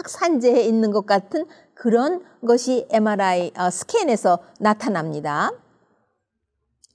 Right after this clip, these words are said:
이런 것인데 이런 것이 무엇의 원인이 되느냐? 결국은 많은 뇌 부분이 이렇게 손상을 입으면은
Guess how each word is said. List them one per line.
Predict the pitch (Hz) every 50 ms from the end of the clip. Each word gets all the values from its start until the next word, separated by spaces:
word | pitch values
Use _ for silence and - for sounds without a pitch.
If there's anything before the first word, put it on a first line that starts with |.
| _ _ _ _ _ _ _ -
이런 | 247 254 277 269 262
것인데 | 262 247 233 - 254 247 247 320 415 415 - -
이런 | 233 240 254 254 262 277 262 262 254 247
것이 | 233 247 247 247 - 349 349 370
무엇의 | 370 277 202 190 196 208 220 220 220 220 220 262 254 262 262 - - -
원인이 | 170 165 170 180 180 190 180 175 165 156
되느냐? | 160 156 151 143 143 143 139 139 143 160 180 180 151 139 - _ _ _ _ _ _ _ _ _ _ _ _ _ _ _ _ _
결국은 | - - 220 214 214 220 190 208 202 214 220 214 220 226 233 - - _ _ -
많은 | 185 196 214 220 233 247 254 269 269 269 262 262 262 262 254 240
뇌 | 208 220 226 226
부분이 | 208 - 208 185 175 190 196 190 202 208 214 214 214 -
이렇게 | 208 190 208 196 185 - 214 190
손상을 | 185 - - 185 175 175 175 233 214 165 165
입으면은 | 160 160 156 156 151 151 151 147 151 175 254